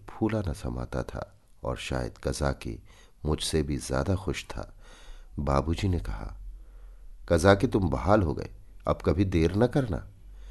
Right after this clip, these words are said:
कज़ाकी रोता हुआ पिताजी के पैरों पर गिर पड़ा, मगर शायद मेरे भाग्य में दोनों का सुख भोगना न लिखा था। मुन्नू मिला तो कज़ाकी छूटा,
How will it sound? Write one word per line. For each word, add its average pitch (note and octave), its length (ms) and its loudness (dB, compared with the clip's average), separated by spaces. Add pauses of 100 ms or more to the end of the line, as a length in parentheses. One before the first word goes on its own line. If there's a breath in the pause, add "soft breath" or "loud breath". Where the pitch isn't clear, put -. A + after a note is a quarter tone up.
(500 loud breath)
कज़ाकी G2+ 400 4
रोता F2+ 260 0
हुआ E2 200 0
पिताजी - 460 -4
के D#2 100 -6
पैरों C#2+ 380 -4
पर C2+ 160 -8
गिर D#2 280 -4
पड़ा, A#1+ 280 -2 (1080 loud breath)
मगर C#3 200 12
शायद C3+ 300 8
मेरे A#2+ 220 8
भाग्य G2 340 2
में F#2+ 140 2
दोनों E2+ 260 0
का E2+ 140 -4
सुख - 320 -4
भोगना C2 480 -2
न A1+ 80 -4
लिखा A1 260 -6
था। - 300 -10 (540)
मुन्नू G2 320 6
मिला D#2+ 480 0 (220)
तो D#2 60 -2
कज़ाकी C2+ 580 0
छूटा, - 540 -8